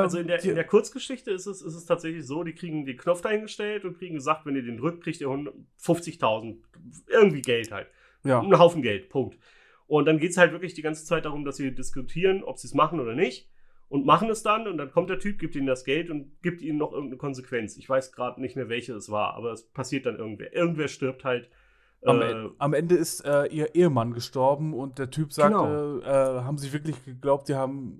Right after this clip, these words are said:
Speaker 2: sie haben ihren Ehemann wirklich gekannt.
Speaker 1: Genau, der sagt nämlich, wenn, wenn ihr den Knopf drückt, dann stirbt jemand,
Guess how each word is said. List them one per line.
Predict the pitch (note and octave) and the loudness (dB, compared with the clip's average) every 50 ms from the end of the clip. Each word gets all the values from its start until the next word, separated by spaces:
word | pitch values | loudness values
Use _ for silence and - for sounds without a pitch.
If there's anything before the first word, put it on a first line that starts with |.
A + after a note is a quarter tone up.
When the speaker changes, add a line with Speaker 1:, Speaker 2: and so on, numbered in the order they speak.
| - B2 | -16 -16
Speaker 2:
sie | B2+ B2+ C3 B2+ B2+ | -14 -10 -6 -2 -2
haben | C3+ D3 D#3 | 0 -2 -2
ihren | - D3+ D#3 D3 - | -2 -4 -4 -4 -4
Ehemann | - D3 D3+ D3+ D3 C#3 C3 B2 | -4 -4 -2 -2 -2 -2 -2 -4
wirklich | D#3 D3+ - - D#3 - | -6 -6 -6 -8 -10 -8
gekannt. | - B2+ - - C3 A2 G2 F#2 G2 - - | -8 -6 0 4 4 4 2 0 -10 -14 -8
Speaker 1:
Genau, | - - A#3 B3 A#3+ G#3+ F#3+ E3 | 4 8 10 10 10 10 8 8
der | D#3 D#3+ | 8 6
sagt | D3+ F3 F#3+ G#3 - | 6 6 4 4 4
nämlich, | G#3 G3 F#3+ F3 - E3+ | 2 2 2 0 -4 -4
wenn, | E3 E3+ E3+ E3+ C#3 C#3 | -6 -6 -6 -6 -6 -6
wenn | C#3 D#3+ E3 | -6 -6 -6
ihr | E3+ | -4
den | D3+ C#3+ C#3 | -6 -6 -6
Knopf | - - F3 F#3 F#3 - | -4 -2 -2 -2 -2 -2
drückt, | - G3+ A3 C4+ - - - - - | 0 0 0 0 0 -4 -14 -8 -6
dann | D3+ D#3 | -4 -4
stirbt | D#3 - - F#3+ G#3+ A#3 A3+ - | -4 0 4 4 4 4 2 -2
jemand, | G#3+ G3+ G3 G3 G3 G3 G3 F#3+ | -4 -4 -4 -4 -6 -8 -10 -14